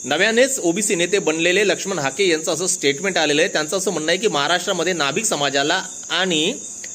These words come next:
परीड समाजाला एससी म्हणजे शेड्यूल कास्टमधून आरक्षण दिलं गेलं पाहिजे. संपूर्ण देशाचा जर विचार केला, अभ्यास केला, तर सहज लक्षात येतं की बाराशे पेक्षा अधिक जाती शेड्यूल कास्टमध्ये येतात. महाराष्ट्रामध्ये एकूण साठ जाती येतात, म्हणजे फिफ्टी नाईन.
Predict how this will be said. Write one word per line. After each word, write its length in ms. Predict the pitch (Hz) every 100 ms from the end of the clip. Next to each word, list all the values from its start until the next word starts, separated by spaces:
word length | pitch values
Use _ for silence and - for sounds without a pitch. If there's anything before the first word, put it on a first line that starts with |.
| - - - -
परीड 220 | 233 330
समाजाला 640 | 285 175 151 143 127 117 107 - - 107 147
एससी 340 | 190 - 226
म्हणजे 200 | 170 190
शेड्यूल 320 | - 180 269
कास्टमधून 600 | - - 262 - 202 185
आरक्षण 360 | 175 156 151 160
दिलं 200 | 143 143
गेलं 160 | 139 135
पाहिजे. 360 | 117 107 123 - - - - - - - -
संपूर्ण 260 | 208 285 277
देशाचा 340 | 202 247 277
जर 160 | 277 240
विचार 240 | 190 190
केला, 240 | 190 247
अभ्यास 340 | 202 147 208 220
केला, 160 | 196
तर 100 | 202
सहज 320 | 254 196 226 269
लक्षात 260 | 196 190
येतं 220 | 175 175 233
की 120 | 269
बाराशे 480 | 165 151 202 196 233
पेक्षा 280 | 180 -
अधिक 320 | 208 135 165 -
जाती 340 | 175 160 262
शेड्यूल 260 | - 185 233
कास्टमध्ये 520 | 175 175 180 180 147
येतात. 240 | 113 101 - - - - - - - - 120
महाराष्ट्रामध्ये 640 | 135 208 269 269 220 262
एकूण 220 | 214 277
साठ 280 | 269 330 339
जाती 260 | 165 127 120
येतात, 200 | 117 113
म्हणजे 180 | 175
फिफ्टी 260 | 220 226 277
नाईन. 320 | 247 170 104